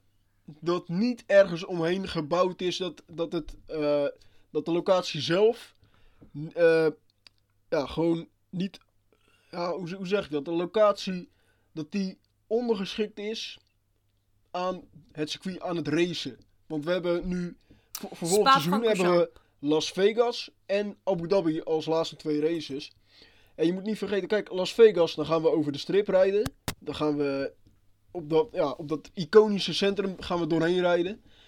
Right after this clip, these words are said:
Speaker 1: Eh,
Speaker 2: Maar ook
Speaker 1: en
Speaker 2: niet zo'n interessant circuit.
Speaker 1: in Abu Dhabi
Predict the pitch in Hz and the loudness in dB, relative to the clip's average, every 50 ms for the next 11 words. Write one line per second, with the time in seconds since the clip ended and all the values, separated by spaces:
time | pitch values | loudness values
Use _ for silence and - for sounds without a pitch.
0 | - _ _ - - 160 160 196 190 190 185 202 220 196 - 202 196 151 185 190 | -20 _ _ -2 0 2 2 2 2 0 0 -2 -4 -6 -6 -8 -8 -8 -8 -8
1 | 185 - 190 - - 190 190 190 - - - 196 190 - 202 202 196 180 180 - | -8 -10 -10 -8 -6 -6 -6 -8 -10 -12 -12 -12 -12 -10 -8 -8 -8 -8 -6 -4
2 | 233 233 220 - 220 202 190 214 208 254 233 180 160 151 160 190 | -4 -2 2 2 2 2 4 4 4 4 4 4 2 -2 -4 -6